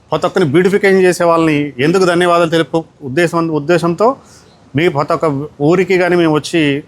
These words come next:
కార్పెంటర్కి ధన్యవాదాలు చేసే ఉద్దేశంతో ఈరోజు ప్రొద్దుటూరులో కండక్ట్ చేస్తున్నాం. దీని ఈవెంట్ ఏమంటే టెసా సలాం అనే ఈవెంట్. టెసా సలాం to everyone.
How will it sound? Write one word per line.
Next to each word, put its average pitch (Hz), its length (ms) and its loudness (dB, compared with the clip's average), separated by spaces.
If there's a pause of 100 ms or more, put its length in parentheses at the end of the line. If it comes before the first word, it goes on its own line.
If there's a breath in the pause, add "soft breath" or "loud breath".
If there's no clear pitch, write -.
(180)
కార్పెంటర్కి 156 440 -2
ధన్యవాదాలు 156 420 0
చేసే 151 300 -2
ఉద్దేశంతో 156 520 0
ఈరోజు 151 260 2
ప్రొద్దుటూరులో 147 500 -2
కండక్ట్ 139 320 -2
చేస్తున్నాం. 143 400 -2 (520 loud breath)
దీని 175 180 2
ఈవెంట్ 196 400 2
ఏమంటే 180 340 0
టెసా 175 360 -2
సలాం 165 320 0
అనే 156 180 0
ఈవెంట్. 107 240 -4 (1400)
టెసా 175 280 -2
సలాం 170 420 -2 (100)
to 190 80 4 (120)
everyone. 170 420 0